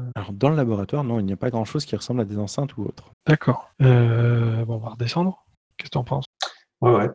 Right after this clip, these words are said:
Speaker 2: Il faudrait trouver, euh, quelque chose qui fait du bruit.
Speaker 1: Quelque chose qui fait du bruit ?
Speaker 2: Bah, pas forcément que des enceintes, mais peut-être, euh, y a, je sais pas, euh, un, un tambour, euh, une batterie, euh, un ar-, un instrument de musique ou quelque chose.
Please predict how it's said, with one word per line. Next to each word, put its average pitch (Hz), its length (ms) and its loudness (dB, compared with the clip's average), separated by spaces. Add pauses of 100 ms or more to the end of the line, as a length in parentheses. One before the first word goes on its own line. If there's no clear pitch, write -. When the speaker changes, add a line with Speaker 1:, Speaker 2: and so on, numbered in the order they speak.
(140)
Speaker 2:
Il - 60 -20
faudrait 135 240 4
trouver, 139 520 2
euh, 127 260 2
quelque 120 180 -6
chose 151 180 -4
qui - 140 -8
fait 139 140 0
du 123 100 -4
bruit. 120 200 -6 (300)
Speaker 1:
Quelque - 180 2
chose 117 140 2
qui 113 100 2
fait 107 120 6
du 107 100 2
bruit ? 123 220 6 (280)
Speaker 2:
Bah, 151 140 2
pas 143 140 -2
forcément 135 600 -4
que - 140 -4
des 139 160 -4
enceintes, 170 340 0
mais 123 120 -10
peut-être, - 320 -10
euh, 123 360 -6
y 120 100 -10
a, 120 580 -12
je 131 80 -18
sais - 140 -12
pas, 147 360 -4
euh, 120 300 -6 (1160)
un, 139 60 0
un 139 60 2
tambour, 135 800 -2
euh, 123 120 0
une 127 140 -6
batterie, 135 640 -4
euh, 123 180 -4
un 123 200 -4
ar-, 123 200 -8
un 143 80 -8
instrument 131 340 -8
de 127 80 -6
musique 127 380 -8
ou - 80 -20
quelque 170 160 -8
chose. 131 240 -10